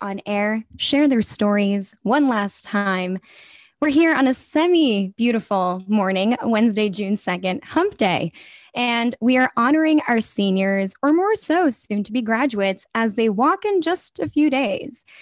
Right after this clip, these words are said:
My name is Kaya Masiak, the current station manager, and the person behind the soundboard,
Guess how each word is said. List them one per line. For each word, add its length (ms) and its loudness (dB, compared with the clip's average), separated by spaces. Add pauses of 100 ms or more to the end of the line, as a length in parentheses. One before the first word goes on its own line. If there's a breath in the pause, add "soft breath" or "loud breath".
(140 loud breath)
My 120 4
name 200 4
is 140 -2
Kaya 260 -2
Masiak, 600 -2
the 80 -4
current 340 -4
station 420 0
manager, 720 0
and 280 2
the 80 -6
person 480 -2
behind 440 2
the 60 6
soundboard, 920 0